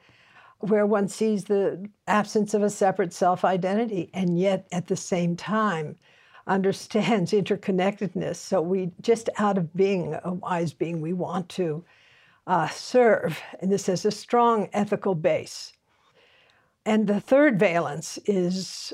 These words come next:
uh, what Antoine was, uh, in his research, uh, exploring, and that is this non-referential or universal compassion,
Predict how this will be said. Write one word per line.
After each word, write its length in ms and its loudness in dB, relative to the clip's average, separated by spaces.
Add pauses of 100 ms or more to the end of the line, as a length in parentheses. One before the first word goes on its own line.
uh, 360 -2 (240)
what 500 -2
Antoine 800 0
was, 640 -4
uh, 280 -4
in 140 -10
his 380 0
research, 640 -6 (640)
uh, 240 0
exploring, 720 2
and 160 0
that 180 2
is 220 -2
this 260 -2
non-referential 1300 0
or 200 -2
universal 680 -2
compassion, 720 -10